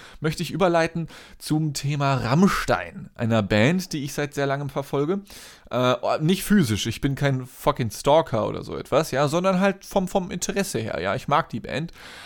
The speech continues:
Äh, aber beginnen möchte ich, also ich glaube, Miniaturwunderland und Rammstein könnten nicht weiter voneinander entfernt sein, sollte man meinen. Denn als ich gestern mit meiner Familie oder mit einem Teil meiner Familie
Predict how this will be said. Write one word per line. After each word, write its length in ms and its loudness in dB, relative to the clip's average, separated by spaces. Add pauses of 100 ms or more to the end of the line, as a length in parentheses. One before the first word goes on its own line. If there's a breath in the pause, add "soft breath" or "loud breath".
(100)
Äh, 60 -2
aber 340 4
beginnen 300 0
möchte 260 -2
ich, 160 -4
also 180 2 (840 loud breath)
ich 120 -6
glaube, 220 2
Miniaturwunderland 840 0
und 120 -4
Rammstein 520 -4
könnten 400 -2
nicht 380 -6
weiter 320 -2
voneinander 600 -4
entfernt 540 -4
sein, 400 -6 (400 loud breath)
sollte 320 4
man 160 2
meinen. 420 0 (260 loud breath)
Denn 300 -2
als 380 -6
ich 320 -10 (500 loud breath)
gestern 640 -4
mit 220 -6
meiner 280 -2
Familie 600 -2
oder 120 2
mit 140 -2
einem 160 -8
Teil 240 -2
meiner 220 -2
Familie 500 -4